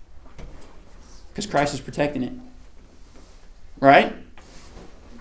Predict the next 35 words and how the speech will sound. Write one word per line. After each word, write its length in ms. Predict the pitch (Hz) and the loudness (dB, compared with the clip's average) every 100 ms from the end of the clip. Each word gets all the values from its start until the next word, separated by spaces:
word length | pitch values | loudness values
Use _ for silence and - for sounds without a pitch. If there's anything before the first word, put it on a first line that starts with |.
| - | -2
Christ 280 | - 165 - | 6 6 6
is 60 | |
protecting 360 | 147 143 185 139 | 0 6 8 8
it. 40 | 123 | 6
We 40 | |
can't 160 | 170 175 | 6 6
even 140 | 143 | 6
protect 300 | - 175 175 | 6 6 6
ourselves, 560 | 135 - 170 120 113 - - - | 4 6 8 8 4 -8 -14 -16
especially 300 | - 175 170 | 2 4 6
in 80 | 143 | 6
spiritual 360 | 139 165 - 135 | 6 6 6 4
warfare, 260 | 175 160 | 4 6
but 160 | 131 127 | 6 8
he 180 | 151 208 | 6 4
can. 500 | - 185 180 113 - - - | 4 4 6 4 0 -8 -2
And 100 | 139 | 4
so 100 | 143 | 6
he's 140 | 180 | 6
protecting 460 | 165 208 226 175 151 | 6 8 10 10 8
it. 180 | 151 - - - | 6 4 -8 -2
He's 160 | 156 156 | 6 10
not 160 | 180 | 12
gonna 140 | 165 151 | 12 12
let 500 | 156 156 - - - | 12 12 10 -4 0
the 80 | |
gates 240 | 143 156 156 | 6 8 10
of 60 | |
hell 120 | 170 151 | 10 10
prevail 280 | 135 143 | 10 8
against 240 | 131 143 170 | 10 8 6
it. 20 | |
John 240 | 127 160 | 10 12
ten 160 | 160 165 | 12 8
twenty-eight, 680 | 165 151 151 175 190 - | 8 10 12 12 10 0